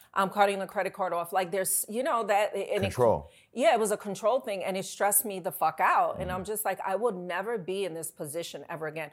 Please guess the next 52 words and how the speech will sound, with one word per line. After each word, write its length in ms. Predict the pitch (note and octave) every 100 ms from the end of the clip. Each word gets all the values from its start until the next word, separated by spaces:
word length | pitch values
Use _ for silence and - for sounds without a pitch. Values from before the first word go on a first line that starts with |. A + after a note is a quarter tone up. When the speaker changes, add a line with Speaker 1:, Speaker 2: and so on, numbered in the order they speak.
| - - -
Speaker 1:
So 160 | G#3
although 400 | - G#3 A3+ B3
life 340 | G#3 F3+ G3 A3+
was 160 | F#3+
great, 600 | D3+ F3+ E3+ F#3+ B3+ - F#3+
you 120 | G#3
know, 120 | F#3
with 200 | E3+ E3
him, 260 | - F#3 G3+
he 140 | G3
played 320 | - G3 F3+ E3+
baseball, 480 | E3+ - G3 F#3+ -
I 200 | E3+ -
always 380 | F#3 G3 A3 G#3
tried 260 | F#3+ F3 -
to 100 | E3+
do 120 | E3+
my 220 | E3 C#3+
own 160 | D#3+ D3+
thing. 180 | D#3
I 60 | D#3
had 160 | E3 D#3+
Live 180 | D#3+
in 80 | E3+
Lazada 600 | F3 F3 D#3+ E3 F3 F3+ -
on 380 | E3 D#3+ E3 D#3+ -
Oprah's 380 | F3 E3 E3+ D#3+
network 420 | E3+ D#3 E3+ D#3+ -
own. 400 | E3+ E3 E3 E3+ - - - _
You 140 | A3 A#3+
know, 160 | G#3+
I 160 | G3 F3
promoted, 500 | F3+ G3 F#3 G3 F#3+
like, 200 | F#3 F#3
my 160 | G3+ -
earrings. 380 | F#3+ F#3+ F#3+ G3+
I, 80 | G3
I 140 | F#3 G3+
always 240 | B3 -
tried 260 | A3 G3+ -
to 120 | F#3
do 160 | F3+ E3+
something 560 | - E3+ F3 G3+ F#3+ -
outside 440 | E3 E3 - D#3+
of 120 | D#3+ D#3+
that 180 | D#3
relationship 720 | E3 D#3 E3 G#3+ G#3 B3 A#3+
in 100 | -
case 300 | D#3 D3+ C3+
it 100 | F#3
goes 220 | G3+ A#3+ B3
left. 480 | D#4+ B3 A3+ -